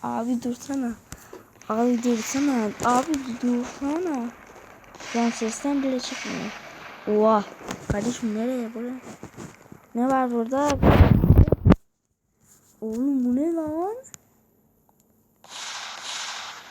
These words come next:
O bu ne? Bu ne lan? Bunlar ne? Samet dur nereye gidiyorsun lan? Bunlar ne ki ya bu? Samet gideceğim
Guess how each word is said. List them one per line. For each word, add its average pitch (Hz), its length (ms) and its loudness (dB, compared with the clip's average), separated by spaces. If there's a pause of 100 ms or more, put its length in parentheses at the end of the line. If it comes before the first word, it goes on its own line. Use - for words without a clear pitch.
(240)
O 202 40 -4
bu 226 380 -2
ne? 254 540 0 (1900)
Bu 233 240 -2
ne 339 140 -2
lan? 349 360 -4
Bunlar 285 340 -4
ne? 370 260 -6 (1600)
Samet 269 320 -6
dur 269 260 -4 (100)
nereye 294 340 -6
gidiyorsun 233 520 -8
lan? 311 380 -10 (1500)
Bunlar 262 320 -6
ne 285 80 -8
ki 254 200 -10
ya 220 200 -6
bu? 214 380 -16 (580)
Samet 226 320 -8 (140)
gideceğim 254 380 -12